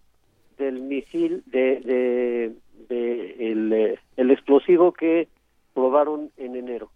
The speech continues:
Es decir, en ocho meses ya duplicaron la potencia. Segundo, podemos pensar que como son pruebas, no sea el, eh,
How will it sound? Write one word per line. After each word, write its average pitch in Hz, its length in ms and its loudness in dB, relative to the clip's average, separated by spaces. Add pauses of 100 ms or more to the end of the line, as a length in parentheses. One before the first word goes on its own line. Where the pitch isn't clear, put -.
(140)
Es 123 160 -8
decir, 131 360 -6 (460)
en 120 680 -4
ocho 151 420 4
meses 160 480 0 (840)
ya 135 360 2
duplicaron 127 680 -4
la 123 80 -2
potencia. 107 580 -6 (1200)
Segundo, 175 580 2 (560)
podemos 165 380 -4
pensar 185 500 -4
que 180 360 -4
como 131 280 -6
son 180 220 -6
pruebas, 170 460 -2 (160)
no 147 360 -4
sea 151 500 -2
el, 117 280 -10
eh, 110 260 -8